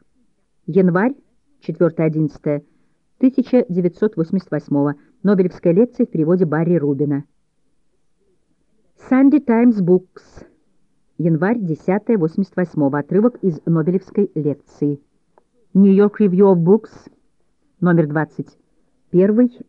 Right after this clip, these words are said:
Январь двадцать первое, восемьдесят восьмого. The Condition We Call Exile. Перепечатано в Altogether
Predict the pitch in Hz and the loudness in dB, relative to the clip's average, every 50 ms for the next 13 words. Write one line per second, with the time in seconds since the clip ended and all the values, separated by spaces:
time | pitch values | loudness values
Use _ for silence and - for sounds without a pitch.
0 | _ _ _ 156 151 151 170 160 147 143 135 165 202 226 202 185 202 214 208 - | _ _ _ -4 -2 0 0 0 0 0 -2 -2 -2 -2 -2 -2 -4 -4 -4 -8
1 | - _ 220 220 214 196 202 202 202 196 - _ _ - 156 160 - 175 165 - | -6 _ 0 0 0 2 0 0 -2 -2 -8 _ _ -10 -10 -6 -6 -8 -6 -4
2 | - 156 160 - - 139 135 127 143 143 - _ _ _ _ _ _ _ _ _ | -6 -6 -6 -4 -4 -2 -2 -2 -4 -8 -10 _ _ _ _ _ _ _ _ _
3 | _ _ 156 160 190 185 175 - - _ _ _ _ _ _ _ 185 170 165 160 | _ _ -2 0 2 2 2 0 -4 _ _ _ _ _ _ _ -2 0 0 0
4 | 151 156 240 277 - - 269 254 247 208 226 226 - - - 208 202 214 208 - | 2 2 2 2 2 2 4 4 4 4 2 0 -2 -2 -2 2 2 2 2 0
5 | 180 170 160 147 131 151 135 127 123 120 127 - _ _ _ _ _ _ _ _ | -2 -6 -6 -6 -4 -4 -2 -2 -4 -4 -6 -10 _ _ _ _ _ _ _ _
6 | _ _ _ _ - 190 196 - 202 - - 262 254 247 233 226 226 220 220 190 | _ _ _ _ 0 0 0 0 0 -2 -2 -2 2 4 4 4 4 2 0 -4
7 | - _ _ _ _ _ _ _ _ _ _ 160 160 156 151 165 165 - _ _ | -8 _ _ _ _ _ _ _ _ _ _ -4 -4 -2 0 0 -2 -2 _ _
8 | _ _ 175 180 208 233 240 - - 196 180 185 180 170 170 175 185 190 190 | _ _ -2 0 0 0 0 -2 -6 -2 0 2 2 2 2 0 0 -2 -2